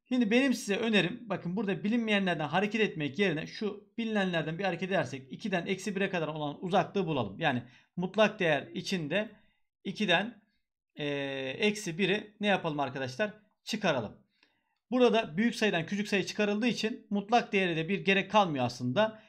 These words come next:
Ama ben yine de uzaklık kavramının mutlak değerle gösterildiğini göstermek için bu mutlak değeri koydum arkadaşlar. Burada, e, büyük sayı belli olduğu için mutlak değere gerek yok. Eksi eksiden ne geldi? Artı bir geldi.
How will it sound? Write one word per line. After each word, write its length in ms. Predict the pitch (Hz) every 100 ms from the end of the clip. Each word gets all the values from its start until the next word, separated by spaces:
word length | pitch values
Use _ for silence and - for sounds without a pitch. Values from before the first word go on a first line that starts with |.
| _ _ -
Ama 220 | 180 165
ben 100 | 202
yine 200 | 196 170
de 40 |
uzaklık 500 | 175 175 196 196 208
kavramının 440 | - 165 156 147 139
mutlak 360 | 165 190 180
değerle 300 | 185 160 139
gösterildiğini 640 | 131 180 170 180 147 131 143
göstermek 400 | 170 - 151 127
için 260 | 127 208 180
bu 80 |
mutlak 340 | 180 156 151 -
değeri 200 | 170 202
koydum 260 | 175 156
arkadaşlar. 460 | 131 127 123 160 196 - - _ -
Burada, 460 | 196 170 208 208 - _ _ -
e, 240 | 147 143
büyük 200 | 196 208
sayı 220 | 175 156
belli 220 | 185 175
olduğu 180 | 160 135
için 300 | 131 220 -
mutlak 360 | 175 160 160 -
değere 160 | 185
gerek 320 | 202 170 170 131
yok. 200 | - - _ _
Eksi 280 | 196 202 220
eksiden 360 | 196 - 180 196
ne 80 | 185
geldi? 440 | 156 170 208 - -
Artı 380 | 165 165 160 139
bir 100 | 180
geldi. 440 | 190 190 196 202